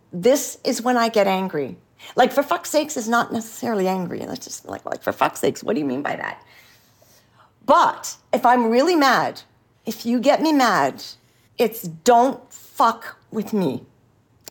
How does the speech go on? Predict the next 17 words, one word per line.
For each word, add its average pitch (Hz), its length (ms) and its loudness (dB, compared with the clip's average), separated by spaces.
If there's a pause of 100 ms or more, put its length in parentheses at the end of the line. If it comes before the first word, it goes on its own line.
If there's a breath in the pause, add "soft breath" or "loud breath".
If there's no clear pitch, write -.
I 202 120 4
don't 247 240 4
have 277 140 -2
to 254 80 -10
say 247 240 -4
that 226 200 -6
very 123 260 -4
often, - 380 -10
but - 240 -2
when 185 100 2
I 202 100 4
say 240 240 0
that, 110 160 -4
I 110 80 -2
really 165 280 0
mean 156 200 -2
it. 127 140 -8